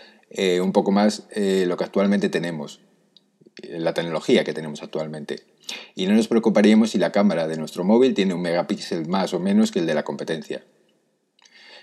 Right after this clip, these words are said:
Me gustaría que me contaras qué piensas al respecto. Lo puedes hacer mediante nuestra cuenta de Twitter,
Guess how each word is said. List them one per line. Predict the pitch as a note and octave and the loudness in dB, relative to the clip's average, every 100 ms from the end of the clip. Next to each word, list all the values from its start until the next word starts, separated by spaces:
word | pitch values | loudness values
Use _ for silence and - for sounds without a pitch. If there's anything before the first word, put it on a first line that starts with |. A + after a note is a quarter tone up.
| _ | _
Me | F2+ | -6
gustaría | E2 - F#2+ C3 C#3+ C3+ - - | -6 0 4 8 6 4 -4 -10
que | G2+ | -6
me | F2 | -4
contaras | - F2+ A2 A#2 A2+ | -4 0 2 2 2
qué | - | 0
piensas | G#2+ G#2 G2+ | 2 0 -2
al | D#2+ | -4
respecto. | E2 - F2 - - - _ _ _ _ - | -6 -6 -8 -6 -12 -12 _ _ _ _ -2
Lo | E2+ | 0
puedes | G#2+ A2 | 2 2
hacer | A#2 B2 C3 | 2 4 4
mediante | A2+ F#2 E2 | 4 0 -2
nuestra | D#2 - D2 | -8 -8 0
cuenta | G2+ F#2 | 0 2
de | F2+ | 2
Twitter, | A#2 B2+ D3+ E3 - _ | 0 2 0 -2 -8 _